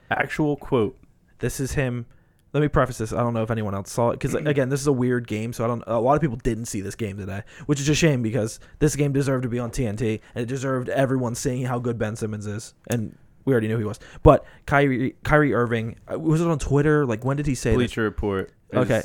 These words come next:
Speaker 1: the one that
Speaker 2: He, he
Speaker 1: yeah.
Speaker 2: said something interesting about Martin Luther King today, and I want y'all to hear it.
Speaker 1: Uh, well, this isn't about Martin Luther King, but
Speaker 2: Well, he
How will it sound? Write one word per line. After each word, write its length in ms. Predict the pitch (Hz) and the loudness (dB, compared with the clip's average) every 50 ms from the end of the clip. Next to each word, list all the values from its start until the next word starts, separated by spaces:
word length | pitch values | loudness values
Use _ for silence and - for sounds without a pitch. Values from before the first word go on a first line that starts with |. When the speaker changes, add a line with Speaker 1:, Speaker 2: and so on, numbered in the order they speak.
| 98 104 | -4 -6
Speaker 1:
the 100 | 101 104 | -6 -4
one 200 | 101 101 101 98 | -2 -2 -2 -2
that 180 | 98 95 - - - | -2 -4 -6 -8 -2
Speaker 2:
He, 180 | - 170 151 | 0 2 2
he 160 | 147 156 165 | 2 2 0
Speaker 1:
yeah. 60 | 165 - | 0 2
Speaker 2:
said 280 | - 175 160 160 160 - | 2 4 4 4 2 0
something 420 | - 170 160 156 147 156 139 127 | 0 0 0 2 2 0 0 0
interesting 420 | 131 117 - 123 117 - 123 117 113 | -2 -4 -6 -6 -6 -4 -4 -4 -2
about 340 | 110 113 110 107 101 - - _ _ _ - | -2 0 0 0 -2 -4 -8 _ _ _ -8
Martin 360 | 127 139 123 120 104 80 113 | -4 -2 0 0 0 0 -2
Luther 220 | 117 110 110 107 | -4 -2 -4 -4
King 220 | - 127 110 107 110 | -4 -4 -4 -4 -4
today, 380 | 113 110 104 101 101 110 110 - | -2 -2 -2 -2 -4 -6 -6 -6
and 160 | 107 104 95 | -8 -6 -6
I 140 | 104 104 95 | -6 -6 -8
want 500 | 92 101 101 98 98 101 - - - - - _ _ _ _ _ _ _ _ _ _ - - _ _ _ _ | -8 -8 -8 -10 -10 -12 -12 -16 -20 -20 -20 _ _ _ _ _ _ _ _ _ _ -20 -20 _ _ _ _
y'all 280 | - 104 104 95 92 92 | -10 -8 -8 -6 -6 -6
to 40 | 104 | -8
hear 200 | 110 98 90 92 | -8 -8 -8 -8
it. 100 | - - _ _ _ _ _ _ _ _ _ _ - - _ _ _ _ _ - | -10 -12 _ _ _ _ _ _ _ _ _ _ -18 -18 _ _ _ _ _ -6
Speaker 1:
Uh, 180 | - - - 104 | -4 -2 -2 -2
well, 280 | 107 104 104 110 - - _ - - - - - - _ _ _ _ - - | -2 -2 -4 -4 -6 -8 _ -20 -20 -20 -20 -20 -20 _ _ _ _ -20 -18
this 160 | 123 - - | -16 -8 -6
isn't 280 | 151 127 123 110 110 - | -2 -2 -2 -2 -2 -6
about 380 | 101 107 101 110 110 113 110 110 | -10 -8 -4 -2 0 0 0 -2
Martin 300 | 101 107 110 101 95 104 | -4 -6 -6 -8 -8 -10
Luther 180 | 101 98 107 104 | -10 -10 -12 -14
King, 340 | - - 98 101 117 117 - - | -12 -10 -10 -10 -10 -12 -12 -10
but 160 | 110 104 - | -8 -6 -4
Speaker 2:
Well, 120 | 101 - | -4 -2
he 300 | 110 123 117 110 - - | -2 -2 -2 -2 -4 -8